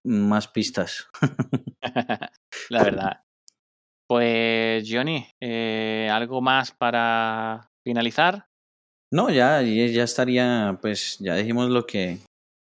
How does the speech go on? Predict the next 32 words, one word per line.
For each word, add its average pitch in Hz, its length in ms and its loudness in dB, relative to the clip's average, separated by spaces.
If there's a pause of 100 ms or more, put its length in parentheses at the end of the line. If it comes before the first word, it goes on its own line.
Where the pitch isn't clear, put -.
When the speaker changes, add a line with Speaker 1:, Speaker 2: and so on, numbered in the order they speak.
Speaker 1:
lo 98 300 2
que 104 160 0
teníamos 110 480 2
ahí 95 140 2
en 101 120 2
la 117 240 4
lista 117 360 2
de 101 80 4
ítems 131 340 -2
para 107 220 2
hablar 98 260 4
hoy. 202 200 0 (1000)
Speaker 2:
Vale, 110 260 2
hoy 139 280 4
pensábamos 156 520 2
que 151 120 0
íbamos 147 340 2
a 139 60 2
hablar 127 260 2
poco 120 260 -2
tiempo 165 320 0
porque 143 220 0
teníamos 110 440 0
pocas 107 340 0
cosas, 151 400 2
pero 120 200 2
ya 107 140 2
vamos 113 340 2
por 110 240 2
media 107 360 2
horita. 101 340 -4
Entonces, 120 380 -4